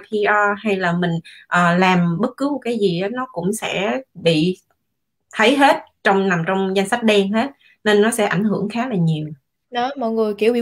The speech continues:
Speaker 2: quê đó mọi người, cho nên mọi người đừng có, <laughs> đừng có dại dột mà qua bên đây mà đi, ờ, public transport mà không mua thẻ Mai Kỳ nha.
Speaker 1: Đúng rồi, một lần đi như vậy, thí dụ như là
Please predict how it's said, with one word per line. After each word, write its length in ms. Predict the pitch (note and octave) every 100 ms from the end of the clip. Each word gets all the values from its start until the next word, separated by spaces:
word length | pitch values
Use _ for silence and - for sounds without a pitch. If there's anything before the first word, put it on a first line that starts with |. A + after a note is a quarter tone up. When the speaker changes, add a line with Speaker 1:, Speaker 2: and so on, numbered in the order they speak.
| A3+
Speaker 2:
quê 320 | B3 B3 A#3+
đó 100 | B3+
mọi 160 | B3 G3+
người, 240 | G3 F#3+
cho 80 | G3
nên 200 | A3+ A3+
mọi 120 | G#3
người 180 | G3+ G3+
đừng 160 | G3 F#3+ G#3
có, 140 | C4 - D#4 C#4 - A3+
<laughs> 420 | - - - -
đừng 360 | - A#3+ A3+ A3
có 220 | C4 D4+
dại 340 | D#4+ A#3 G3+
dột 320 | A3+ A3+ A3 A3+
mà 100 | A3
qua 240 | A#3 C4
bên 200 | C4 B3
đây 340 | B3+ B3 B3
mà 400 | B3 A3+ G#3 G3+
đi, 380 | G3+ A3+ B3 A#3
ờ, 220 | A#3 A3+
public 380 | A3+ D#4 D#4 G#3+
transport 600 | - C4 B3 A#3+ C#4 E4
mà 80 | C#4
không 300 | A3+ B3 A#3+
mua 220 | A#3+ A#3+ A#3
thẻ 180 | C#4
Mai 180 | B3+ C4+
Kỳ 300 | B3 G#3+ G3+
nha. 340 | G3+ A3+ A#3+ A#3 _ _ _ _ _ _ _ _ _ _
Speaker 1:
Đúng 160 | A#3 B3+
rồi, 200 | C#4+ G#3 - - -
một 200 | G#3+ A3
lần 280 | A#3+ G#3+ G#3+
đi 140 | C4+
như 160 | C4 C4+
vậy, 260 | A#3+ D#3 G3+
thí 60 | D4
dụ 60 | A3
như 120 | A3+
là 400 | A3+ G#3+ F#3 F3+